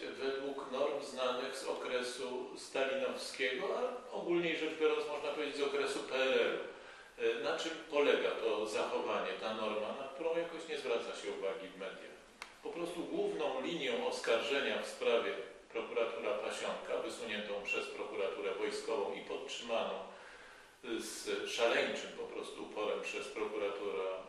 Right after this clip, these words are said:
Przybyła, tego biedaka, który się, y,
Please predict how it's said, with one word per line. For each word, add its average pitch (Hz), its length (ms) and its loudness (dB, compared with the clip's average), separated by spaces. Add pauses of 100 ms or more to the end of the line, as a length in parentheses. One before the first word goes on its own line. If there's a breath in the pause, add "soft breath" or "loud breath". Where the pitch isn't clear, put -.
(120)
Przybyła, 92 640 -2 (840 loud breath)
tego 104 240 0
biedaka, 98 420 -2 (180)
który 92 280 -6
się, - 160 -6
y, - 40 -2